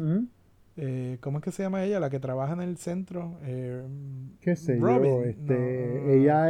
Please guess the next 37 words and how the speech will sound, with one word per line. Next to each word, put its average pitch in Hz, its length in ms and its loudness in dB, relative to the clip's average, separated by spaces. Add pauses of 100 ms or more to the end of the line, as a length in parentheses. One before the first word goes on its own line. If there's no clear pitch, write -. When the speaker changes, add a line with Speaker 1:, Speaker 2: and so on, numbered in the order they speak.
(100)
Speaker 1:
la, 151 320 4
el 143 800 6
personaje 156 320 6
se 196 100 4
llama 214 220 2
Pam, 120 500 0 (560)
pero 147 260 6
Speaker 2:
Pam, 151 260 6
Speaker 1:
ella, 160 180 8
Speaker 2:
Pam, 143 200 2
Speaker 1:
la, 139 120 6
Speaker 2:
exacto. 135 320 0
Speaker 1:
la 131 400 2
actriz 151 400 4
es 185 160 4
Melanie 170 640 4
Kinnaman. 123 600 2 (1000)
Speaker 2:
Exacto, 120 440 -8
pues 123 160 -6 (120)
Pam 156 540 0 (720)
va 123 100 2
a 127 60 2
llevar 139 300 2
a 151 140 2
Reggie 156 520 0
a 131 60 0
ver 127 120 -2
a 127 60 -4
su 151 100 -6
hermano 147 380 -2
Demon, 135 640 -4 (100)
y 127 160 -4
Demon 143 460 0
vive 180 280 -2
en 175 80 -2
una 160 260 -2
guagua, 120 800 -4